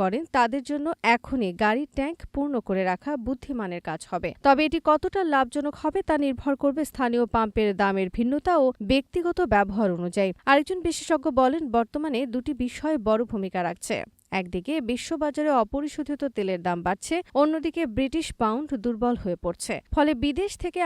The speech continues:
আমদানি করা পেট্রোল ও ডিজেলের দাম বাড়ছে, যার চাপ সরাসরি ভোক্তাদের উপর পড়ছে। তিনি আরও বলেন, জুন মাসে বিশ্ববাজারে পাইকারি দামে হঠাৎ বড় উল্লম্ফন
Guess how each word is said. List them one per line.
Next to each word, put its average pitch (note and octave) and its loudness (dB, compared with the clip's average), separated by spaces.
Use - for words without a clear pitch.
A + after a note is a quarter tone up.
আমদানি C4+ -2
করা C4+ 0
পেট্রোল C#4+ 0
ও C4+ 4
ডিজেলের A3+ 0
দাম G3 0
বাড়ছে, F3 -6
যার F#3 -2
চাপ C#4 -2
সরাসরি C4 -2
ভোক্তাদের B3 -4
উপর E3+ -6
পড়ছে। - -6
তিনি D#4 2
আরও E4 4
বলেন, A3+ 2
জুন D4 0
মাসে E4 -4
বিশ্ববাজারে C#4 0
পাইকারি A#3 0
দামে G#3 2
হঠাৎ C#4+ -4
বড় A3 4
উল্লম্ফন D4+ -2